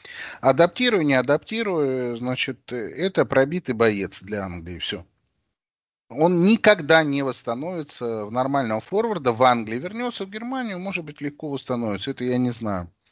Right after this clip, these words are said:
Значит, в Англии всё. Как он не смейся, как он не ходи по полю, вот,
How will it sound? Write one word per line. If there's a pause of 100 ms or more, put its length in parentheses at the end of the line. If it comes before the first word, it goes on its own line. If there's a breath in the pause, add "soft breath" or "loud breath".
(380 soft breath)
Значит,
в
Англии
всё.
Как
он
не
смейся,
как
он
не
ходи
по
полю,
вот,